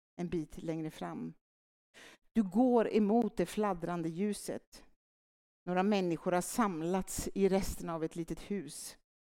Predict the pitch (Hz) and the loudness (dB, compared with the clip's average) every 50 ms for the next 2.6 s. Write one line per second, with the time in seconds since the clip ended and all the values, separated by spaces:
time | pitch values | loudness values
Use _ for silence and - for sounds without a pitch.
0 | _ _ _ _ - - - - - 254 302 - - - 254 208 214 220 208 - | _ _ _ _ -20 -20 -8 -2 2 2 2 2 2 0 0 2 2 2 2 0
1 | 214 208 - - - 175 220 220 196 160 147 151 - - - 196 - - 202 - | 0 -2 -2 -4 -4 -2 -2 0 -2 -2 -4 -10 -16 -16 -18 -12 -6 -4 -2 0
2 | - 226 220 202 190 180 175 170 170 160 165 160 | 0 0 0 0 -2 -2 -2 -4 -2 -2 -2 -4